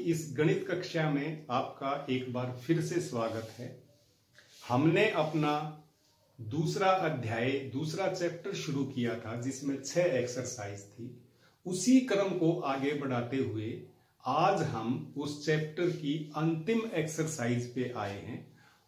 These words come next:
और आप लोगों ने, मुझे उम्मीद है आप लोगों ने भी बड़े अच्छे से इस चैप्टर को समझा है, कोई भी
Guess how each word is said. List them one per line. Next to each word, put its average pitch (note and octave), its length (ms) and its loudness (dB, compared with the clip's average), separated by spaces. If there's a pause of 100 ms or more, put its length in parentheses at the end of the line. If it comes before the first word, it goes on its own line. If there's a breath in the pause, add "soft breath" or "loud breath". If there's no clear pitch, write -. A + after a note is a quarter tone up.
(100)
और F3+ 520 10
आप F3+ 300 4
लोगों D#3 400 4
ने, A#2 160 4
मुझे B2+ 260 2
उम्मीद D#3+ 420 2
है A2+ 200 0
आप D#3 300 0
लोगों D3 380 0
ने C#3 180 0
भी C3 180 0 (160)
बड़े D#3+ 380 2
अच्छे - 380 -2
से E3+ 160 0
इस D#3 180 0
चैप्टर C3+ 340 -6
को B2+ 180 -4
समझा A2 440 -4
है, A#2 160 -6 (560 loud breath)
कोई E3+ 300 10
भी D#3+ 200 6